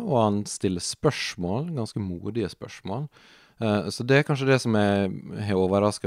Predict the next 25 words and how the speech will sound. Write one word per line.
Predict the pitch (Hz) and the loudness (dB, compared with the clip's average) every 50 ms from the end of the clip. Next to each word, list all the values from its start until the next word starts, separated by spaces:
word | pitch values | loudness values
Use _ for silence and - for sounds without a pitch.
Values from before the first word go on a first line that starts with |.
| 92 90 | -2 0
meg | 92 98 | 0 0
mest | 101 95 - - - - | -2 -2 -4 -8 -8 -6
med | 85 87 | -4 0
Wyler, | 87 95 104 104 98 90 85 82 85 92 123 156 165 | 2 4 6 6 6 4 2 0 0 0 0 0 0
for | - 151 139 | 0 0 0
det | 135 135 | 0 0
er | 113 - | 0 2
på | 127 123 | 0 2
et | 120 135 135 - - 120 | 2 0 -2 -4 0 0
eller | 110 107 | 0 2
annet | 113 113 113 107 104 - - - - | 2 0 0 -2 -4 -6 -12 -12 -8
tidspunkt | - 113 - - - - - 87 87 - | -6 -6 -6 -6 -10 -10 -8 -8 -6 -6
så | 95 | -6
jeg | 104 135 | -4 -4
har | 175 185 | -4 -4
liksom | 185 165 - 135 113 - | -4 -4 -4 -4 -4 -4
tenkt | - 113 92 87 - - | -2 -4 -4 -4 -4 -8
selv | - - - 95 87 82 76 78 78 76 | -10 -6 -2 -2 -2 -2 -2 -4 -8 -10
at, | 78 - - _ - - - - - - - _ - | -12 -14 -20 _ -20 -20 -20 -20 -20 -20 -20 _ -20
OK, | - - - 76 78 78 78 82 73 78 87 - 92 | -18 -14 -10 -8 -8 -8 -8 -10 -12 -14 -14 -12 -10
Wyler | 85 80 80 78 76 73 | -8 -8 -8 -8 -10 -12
er | 80 85 | -14 -14
sånn | - 76 - | -14 -16 -18
traust, | - - 90 92 107 117 123 127 131 131 127 127 131 127 127 127 - - - - | -12 -6 -2 2 4 6 6 6 6 6 6 4 4 4 2 0 -2 -6 -6 -6
eller, | 95 90 87 90 87 90 90 87 | -4 -4 -4 -4 -4 -6 -6 -8